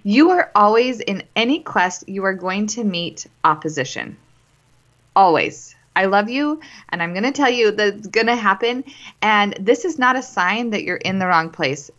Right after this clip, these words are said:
It's actually absolutely opposite. This is a sign that you are doing what you're supposed to do. And here is why. The moment you step into who you are supposed to be,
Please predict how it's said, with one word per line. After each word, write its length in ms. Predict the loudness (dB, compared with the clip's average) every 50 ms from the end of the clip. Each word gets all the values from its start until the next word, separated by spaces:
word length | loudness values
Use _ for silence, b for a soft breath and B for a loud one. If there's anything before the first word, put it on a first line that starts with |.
| _ _ _ _ _ -12
It's 160 | -10 -6 -4
actually 580 | -2 -2 -2 -4 -4 -2 -2 -2 -2 -4 -6 -6 _ 0
absolutely 440 | 0 0 0 -2 -6 -6 -6 -4 -2 -2
opposite. 480 | -2 -2 -4 -8 -10 -8 -8 -8 -10 _ b b b b b b
This 360 | -6 -2 0 0 0 0 0
is 140 | -2 0 2
a 80 | 0 0
sign 560 | 0 0 2 2 2 2 2 0 -4 -6 -8 -6
that 180 | -2 -2 -2 -2
you 320 | -2 -2 -2 -2 -2 0 0
are 80 | 0 0
doing 320 | 0 0 -2 -2 -2 -2
what 120 | -4 -2 -2
you're 120 | -2 -4
supposed 220 | -2 -2 -4 -4
to 60 | -2 0
do. 140 | 0 2
And 160 | 2 2 -2 -4
here 400 | -4 -2 0 4 4 6 6 6
is 320 | 4 4 2 0 0 0
why. 400 | 0 2 2 2 0 -4 -10 -14 _ _ _ _ _ _ _ _ _ _ _ _ _ _ _ _ _ _ _ _ _ -20 -20
The 380 | -18 -14 -6 -4 0 2 2 4
moment 600 | 4 4 4 4 4 2 0 -2 -4 -10 -16 -18 b b b b b b b
you 240 | -8 -2 2 2 2
step 340 | 2 0 0 0 0 0 0
into 460 | -2 -2 -2 -2 -4 -4 -6 -6 -6
who 280 | -6 -6 -6 -4 -4
you 180 | -2 0 2 2
are 80 | 2 0
supposed 320 | 0 -2 -4 -4 -2 -4
to 80 | -6 -4
be, 360 | 0 0 2 2 0 -2